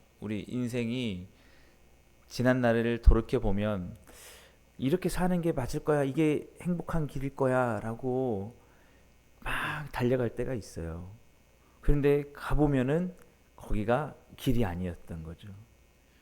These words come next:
고통이 거기 오히려 있게 됩니다.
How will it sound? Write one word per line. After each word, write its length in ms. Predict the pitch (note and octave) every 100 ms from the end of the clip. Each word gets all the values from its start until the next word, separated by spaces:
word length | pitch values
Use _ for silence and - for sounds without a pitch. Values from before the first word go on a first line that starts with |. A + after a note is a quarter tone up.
| _ - -
고통이 480 | - - - C#3 A#2
거기 260 | - F2+
오히려 280 | F2 E2 F2 - F2+ - G2+
있게 260 | - G2
됩니다. 480 | F2+ E2 E2 - B2